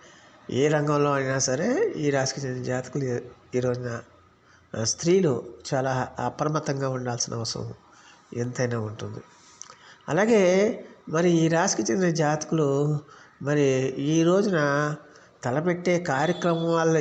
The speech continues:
ఏవి కూడా మీకు సంపూర్ణమైన ఫలితాలు ఇవ్వకపోవటం వలన, మీరు ఆశించిన ఫలితాలు ఇవ్వకపోవటం వల్ల మీరు కొంచెం మానసికంగా ఇబ్బంది పడే అవకాశాలు ఉంటాయన్న విషయాన్ని గమనించాలి.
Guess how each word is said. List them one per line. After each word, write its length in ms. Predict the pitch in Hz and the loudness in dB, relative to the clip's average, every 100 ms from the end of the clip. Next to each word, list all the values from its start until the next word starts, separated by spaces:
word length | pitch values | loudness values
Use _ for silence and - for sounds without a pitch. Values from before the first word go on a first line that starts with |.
| 139 - | 0 -4
ఏవి 420 | 127 143 185 220 | 0 4 4 4
కూడా 420 | 214 165 165 156 | 2 2 2 0
మీకు 480 | 156 175 180 165 175 | 0 -2 2 2 2
సంపూర్ణమైన 1120 | - 151 175 220 208 202 202 196 165 165 170 - | -2 -4 -2 -2 0 0 0 0 0 0 -2 -4
ఫలితాలు 380 | 147 151 160 156 | -4 -2 -2 0
ఇవ్వకపోవటం 640 | 139 135 139 135 123 127 | -2 -6 -6 -4 -4 -6
వలన, 260 | 123 117 131 - - - - - - - - - - | -6 -6 -10 -14 -20 -20 -20 -20 -20 -20 -20 -14 -2
మీరు 220 | 160 151 | 0 2
ఆశించిన 560 | 139 165 214 202 196 175 | 2 2 0 -2 -4 -2
ఫలితాలు 380 | 165 160 156 151 | -2 -2 -2 -2
ఇవ్వకపోవటం 560 | 139 139 139 135 135 | -4 -6 -4 -4 -4
వల్ల 400 | 131 135 135 - - - - - - - | -2 -2 -2 -4 -10 -20 -20 -20 -20 -6
మీరు 160 | 143 147 | -2 -2
కొంచెం 400 | 156 143 143 127 | -2 -4 -6 -2
మానసికంగా 760 | 131 156 151 151 156 147 170 | -2 0 -2 -2 -4 -4 -2
ఇబ్బంది 420 | 175 131 147 143 | -2 -2 -4 -4
పడే 180 | 139 135 | -2 -2
అవకాశాలు 600 | 127 123 - 131 - 127 | -2 -4 -4 -4 -4 -6
ఉంటాయన్న 440 | 110 120 135 131 | -6 -4 -4 -2
విషయాన్ని 380 | 127 117 131 131 | -4 -6 -6 -8
గమనించాలి. 540 | 117 117 117 117 - | -8 -8 -10 -10 -12